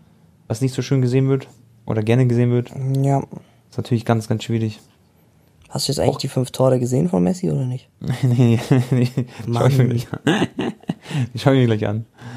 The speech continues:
Speaker 1: P S G wird übrigens, äh, diesen Fofana, Alter, der ist so krass, der Fofana. Das ist so schlimm.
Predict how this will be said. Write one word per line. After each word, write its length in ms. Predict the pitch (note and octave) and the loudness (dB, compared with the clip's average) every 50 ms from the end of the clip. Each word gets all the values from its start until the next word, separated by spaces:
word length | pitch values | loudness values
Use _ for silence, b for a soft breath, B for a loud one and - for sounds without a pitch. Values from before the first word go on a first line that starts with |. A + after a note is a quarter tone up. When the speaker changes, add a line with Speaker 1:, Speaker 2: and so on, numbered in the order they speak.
| A#2+ A#2+ A#2 A#2 A#2 A2 B _ - | -14 -12 -12 -12 -14 -14 B _ 0
Speaker 1:
P 160 | - C3+ B2+ | 2 4 4
S 80 | A#2+ G#2+ | 4 4
G 140 | B2+ D#3 E3 | 4 4 4
wird 100 | E3 - | 4 2
übrigens, 540 | - C3 B2+ B2+ B2 B2+ A#2+ A#2+ A#2 - - | 2 2 2 2 2 2 2 0 -2 -4 -4
äh, 120 | - - A2+ | -2 0 0
diesen 200 | G#2+ A2 A2 G#2+ | 0 0 0 -2
Fofana, 480 | - - G#2+ - - C3 C3 B2 A2 G#2 | -2 -2 -4 -4 -2 0 0 2 2 2
Alter, 240 | - - - - - | 2 0 0 0 -2
der 100 | - - | -2 -2
ist 80 | - - | -4 -6
so 100 | - - | -8 -8
krass, 320 | - - - - - - - | -8 -6 -4 -4 -4 -2 -2
der 100 | B2+ A#2 | -4 -4
Fofana. 460 | - - A#2+ A2+ A2+ A2+ A2 A#2 A#2 - _ _ _ _ _ _ _ _ _ _ _ _ _ _ _ _ _ _ _ _ _ _ _ _ - - | -2 -2 0 0 2 2 2 2 0 -2 _ _ _ _ _ _ _ _ _ _ _ _ _ _ _ _ _ _ _ _ _ _ _ _ -20 -10
Das 200 | - A#2 G#2+ - | -8 -8 -6 -4
ist 120 | A2+ - - | -6 -4 -2
so 120 | - G#2 | 0 -2
schlimm. 320 | G#2 - - A2 G#2+ G#2+ | 0 2 2 2 2 2